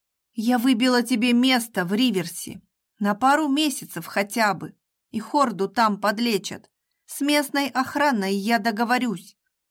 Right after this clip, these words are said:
Соглашайся». Разбросав угли клюкой, Гурра уложил рыбину в образовавшуюся ямку, присыпал золой и вытер мокрые пальцы о выцветшую майку на животе.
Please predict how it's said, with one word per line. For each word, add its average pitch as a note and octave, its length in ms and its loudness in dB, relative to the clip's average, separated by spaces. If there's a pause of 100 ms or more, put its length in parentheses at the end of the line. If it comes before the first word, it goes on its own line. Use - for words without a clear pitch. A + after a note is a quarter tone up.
Соглашайся». G3+ 960 -2 (920)
Разбросав G#3+ 920 0 (140)
угли G3 380 0
клюкой, G#3+ 680 -6 (280)
Гурра A#3 580 0 (240)
уложил C4 580 2
рыбину A#3 400 2
в A3 80 0
образовавшуюся A#3 960 -2
ямку, D#3+ 600 -6 (480)
присыпал F3+ 560 -6
золой F#3 580 -4 (280)
и D#4+ 60 0
вытер D4+ 400 0
мокрые C4+ 500 0
пальцы C4+ 640 -2 (180)
о B3 100 2
выцветшую C#4 760 -2
майку G#3+ 420 0
на A3 140 -4
животе. G3 600 -6